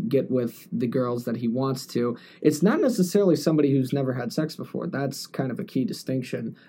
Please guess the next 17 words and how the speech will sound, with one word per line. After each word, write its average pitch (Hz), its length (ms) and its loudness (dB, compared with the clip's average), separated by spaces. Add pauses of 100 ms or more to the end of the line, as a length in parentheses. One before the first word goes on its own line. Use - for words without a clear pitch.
And 123 260 0
certainly 165 320 6
do 139 160 6
a 131 40 6
lot, 131 340 0
doing 139 240 4
a 123 40 -2
lot 123 160 0
of 113 80 0
looking 123 340 0
into 131 240 0
the 117 200 0
incels 117 460 -6
and 117 100 -4
what 110 160 -4
drives 127 400 -2
them. 113 320 -4